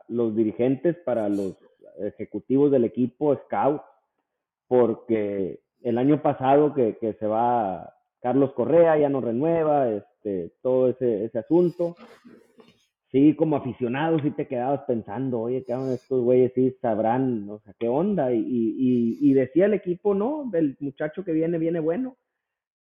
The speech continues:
Este, en la temporada tuvo altibajos, de hecho es muy, muy probable,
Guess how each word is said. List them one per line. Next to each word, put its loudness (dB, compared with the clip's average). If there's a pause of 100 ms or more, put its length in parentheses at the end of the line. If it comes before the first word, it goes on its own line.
(280)
Este, 2
en 6
la 6
temporada 2
tuvo 4
altibajos, 0
de 0
hecho -2
es -8
muy, 0
muy 0
probable, -2